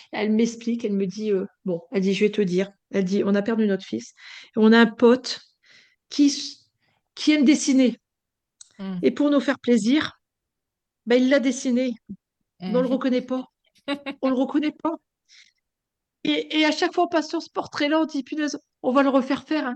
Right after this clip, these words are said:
Speaker 1: On va, mais ils osent pas de le décrocher parce que le pote, il vient encore à la maison, puis il dit, « Oh, ben, hein,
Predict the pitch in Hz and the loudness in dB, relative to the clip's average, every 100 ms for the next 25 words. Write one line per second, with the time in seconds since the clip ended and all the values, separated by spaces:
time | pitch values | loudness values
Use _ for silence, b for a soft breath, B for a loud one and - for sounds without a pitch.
0 | - 202 269 254 233 254 262 277 285 330 | -6 -6 -4 -4 -6 -2 2 2 2 0
1 | 381 277 208 - 285 247 349 - - - | 2 0 -2 -2 0 -2 -4 -8 -10 -6
2 | 262 - 311 311 254 240 240 262 240 247 | -8 -4 -6 -4 -2 -2 -2 -2 0 -2
3 | 269 - 190 226 262 226 - B B - | -4 -6 -4 -2 -2 -4 -8 B B -6
4 | 269 | -4